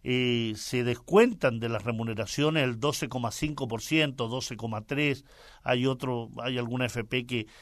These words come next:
que, que descuenta menos, pero en general un doce al doce coma cinco.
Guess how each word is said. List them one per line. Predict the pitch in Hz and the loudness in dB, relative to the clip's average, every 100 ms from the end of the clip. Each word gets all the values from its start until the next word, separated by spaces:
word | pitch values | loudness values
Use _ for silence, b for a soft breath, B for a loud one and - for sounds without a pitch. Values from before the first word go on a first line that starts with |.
| b b - | b b -20
que, | - 101 98 87 87 90 - - | -10 -8 -8 -10 -14 -14 -16 -12
que | - | -4
descuenta | 120 98 - 135 - 139 | -4 -4 -2 -2 0 4
menos, | 220 160 135 | 6 6 2
pero | 185 | 0
en | 190 | 0
general | 180 226 233 320 254 | 0 0 6 6 6
un | 160 | 2
doce | 151 185 - 180 151 | 4 4 4 2 4
al | 139 | 4
doce | 127 147 143 | 2 2 0
coma | 131 113 | -2 -4
cinco. | - 107 90 - | -4 -4 -6 -10